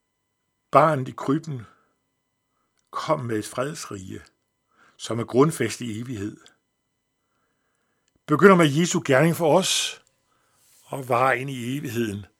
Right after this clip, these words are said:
hvor vi altid skal være sammen med ham.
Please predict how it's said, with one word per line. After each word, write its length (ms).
hvor 120
vi 100
altid 260
skal 200
være 100
sammen 320
med 80
ham. 260